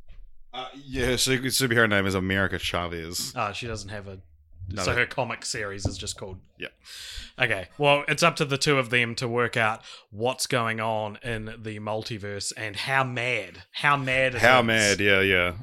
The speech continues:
Speaker 1: The,
Speaker 2: Yeah.
Speaker 1: how the multiverse got its madness back.
Speaker 2: Mm.
Speaker 1: So, this film has seventy-four percent on Rotten Tomatoes,
Speaker 2: Mm.
Speaker 1: and, yeah, this was kind of,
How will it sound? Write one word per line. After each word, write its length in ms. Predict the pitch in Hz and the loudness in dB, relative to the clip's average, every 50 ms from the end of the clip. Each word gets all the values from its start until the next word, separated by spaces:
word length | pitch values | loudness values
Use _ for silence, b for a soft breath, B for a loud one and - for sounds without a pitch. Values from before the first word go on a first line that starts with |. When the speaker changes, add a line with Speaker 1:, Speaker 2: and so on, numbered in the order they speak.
| - - - - | -12 -14 -6 0
Speaker 1:
The, 260 | 117 117 113 113 107 - - | 2 2 2 2 0 -4 -4
Speaker 2:
Yeah. 80 | 123 113 | -2 2
Speaker 1:
how 240 | 113 117 113 113 104 | 4 6 6 6 4
the 200 | 98 98 104 107 | 2 0 -2 -2
multiverse 560 | 101 101 101 101 113 107 95 95 92 90 - | 0 0 -2 -2 -2 -2 -2 0 -2 -2 -2
got 120 | - 92 92 | -4 -4 -6
its 120 | 87 - | -6 -8
madness 380 | - 87 87 90 92 92 92 - | -6 -4 -4 -4 -4 -6 -8 -10
back. 340 | - - 82 85 87 - - - | -10 -10 -10 -10 -12 -12 -10 -10
Speaker 2:
Mm. 160 | 139 131 120 B B B B B B B B - | -8 -8 -8 B B B B B B B B -4
Speaker 1:
So, 580 | - - - - - 151 147 147 147 139 135 - - B B B B - | 0 2 2 4 6 8 8 8 8 6 4 0 -4 B B B B -12
this 320 | 131 123 156 165 151 - - | -6 -2 0 2 2 2 2
film 320 | - 165 160 151 151 143 | 2 4 4 4 2 2
has 340 | 131 127 117 110 104 - - - - | 2 2 0 0 -2 -4 -8 -6 -6
seventy-four 600 | - - 143 135 135 120 113 - - 120 117 117 | -4 -2 -2 0 0 -2 -2 -2 -2 -2 -2 -2
percent 320 | 110 - - - 117 113 107 | -2 -2 0 0 0 0 -2
on 200 | 110 107 104 95 | -2 -2 -2 0
Rotten 280 | 107 110 101 101 107 | 0 0 0 -2 -4
Tomatoes, 640 | 104 104 107 104 104 107 110 113 117 120 120 120 117 | -6 -4 -2 0 0 0 0 0 0 0 -2 -2 -2
Speaker 2:
Mm. 60 | 117 117 | -2 0
Speaker 1:
and, 400 | 123 123 123 123 123 120 107 107 B B B B B B B B - | 0 0 2 2 0 0 -2 -6 B B B B B B B B -4
yeah, 240 | 110 127 190 208 160 | 2 6 8 8 8
this 260 | 120 135 151 139 - | 8 6 4 4 4
was 200 | 156 151 135 - | 2 2 0 0
kind 440 | - - - 117 117 127 139 143 151 | -2 -2 -2 0 0 2 2 0 0
of, 380 | 156 160 160 156 143 135 - | 0 -2 -2 -4 -6 -8 -10